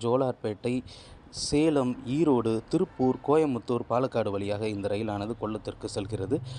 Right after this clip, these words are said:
அப்படி இருக்கும்போது கோயமுத்தூருக்கு ஒரு நேரடி ரயிலாக இந்த ரயிலானது இருக்கும் செகந்திராபாத்தில் இருந்து.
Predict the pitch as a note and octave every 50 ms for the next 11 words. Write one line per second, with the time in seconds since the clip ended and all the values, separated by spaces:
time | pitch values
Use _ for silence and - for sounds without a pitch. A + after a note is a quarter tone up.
0 | - - - D3 - F3+ F3+ D#3+ E3 G3 - - F#3+ E3 D#3 D#3 D#3+ F3 A#3 A3
1 | - - - G3 A3+ B3+ B3 A3 F#3+ F3 - D#3 C#3+ C3 B2 - E3+ D#3+ C3+ B2
2 | A#2+ A#2 A2 G#2+ A#2 C3 B2 B2 A2 A2+ G#2+ G#2+ G#2 G#2+ G#2 G2+ G2 G2+ A2+ A2
3 | G#2 G2 G#2 G#2 G2+ A2 A2 G#2+ G#2 G2+ G2+ G#2 A2 G2+ G2 A2 A#2+ - - -
4 | B2 C3+ - - - - A2 G2 B2 A#2+ A2 A2 G#2 F#2 G2 F#2+ - G2+ G2 F2+
5 | F#2 G#2 G#2+ A2 G#2 G2 G#2